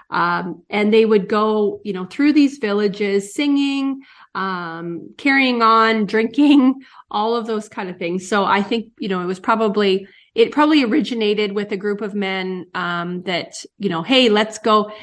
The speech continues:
um, instead of Christmas caroling, let's go carry around a horse skull and think we'll be funny." And it turned into a tradition, and, um, they have con-, there was contests. Um, uh, it was,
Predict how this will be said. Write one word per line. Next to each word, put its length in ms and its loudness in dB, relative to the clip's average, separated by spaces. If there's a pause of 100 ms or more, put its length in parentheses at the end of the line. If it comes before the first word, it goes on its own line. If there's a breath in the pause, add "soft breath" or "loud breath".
(100)
um, 400 2
instead 320 -2
of 100 -2
Christmas 400 -6
caroling, 540 -2
let's 260 -2
go 160 -2
carry 360 0
around 360 -2
a 80 -6
horse 240 -2
skull 400 -2
and 260 -8
think 220 -6
we'll 80 -4
be 140 -4
funny." 600 0 (480 loud breath)
And 580 0
it 160 -2
turned 280 -2
into 300 -2
a 80 -4
tradition, 760 -8 (100)
and, 600 -4
um, 420 -2 (320 soft breath)
they 120 4
have 240 -4
con-, 400 2
there 180 -2
was 160 -2
contests. 840 -4 (400 loud breath)
Um, 840 -2 (1700)
uh, 460 -10
it 80 4
was, 260 2